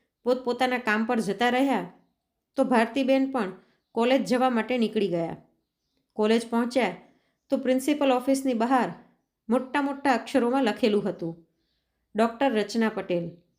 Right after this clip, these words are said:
મનમાં ને મનમાં વિચારવા લાગ્યા, કેટલો ગર્વ અનુભવ કરતી હશે રચના પોતાની ઉપર.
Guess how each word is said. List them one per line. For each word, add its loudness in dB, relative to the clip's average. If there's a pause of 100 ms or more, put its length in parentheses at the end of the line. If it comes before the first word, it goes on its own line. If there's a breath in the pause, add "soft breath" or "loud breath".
(540)
મનમાં 4
ને 2
મનમાં 0
વિચારવા 0
લાગ્યા, 0 (840)
કેટલો 0
ગર્વ 2
અનુભવ 2
કરતી -2
હશે -2
રચના -4
પોતાની -4
ઉપર. -4